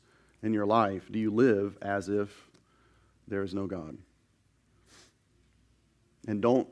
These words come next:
remember, this takes some humility. This takes a, a willingness to go, to not just go, "What do you mean? Of course there's a God. I believe in God. I've put my faith in Christ." I'm not saying that you haven't.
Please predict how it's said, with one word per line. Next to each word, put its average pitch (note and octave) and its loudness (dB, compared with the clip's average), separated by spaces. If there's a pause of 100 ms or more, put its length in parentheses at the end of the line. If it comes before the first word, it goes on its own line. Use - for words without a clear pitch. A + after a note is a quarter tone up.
remember, G#2 0
this A#2+ -4
takes D3+ 0
some A#2+ -2
humility. A#2+ -2
This G#2 -8
takes - -6 (600)
a, - -4
a G#2+ 0
willingness C3 8
to B2+ -2
go, A2+ 4
to A#2 -6
not A#2 4
just A2+ -6
go, A2 2
"What A2+ 2
do A#2 2
you A2+ 2
mean? G#2 2
Of F#2+ -10
course A#2+ -2
there's F#2 -6
a F2 -10
God. D#2 -12 (220)
I G2+ -2
believe G#2 -2
in E2+ -6
God. G2+ -6 (380)
I've A2 -2
put A#2+ -4
my G2 -4
faith F#2+ -8
in E2 -10
Christ." F#2+ -12 (1000)
I'm G#2+ -6
not G#2+ 0
saying A#2 2
that G#2 0
you G2 -4
haven't. G#2+ 0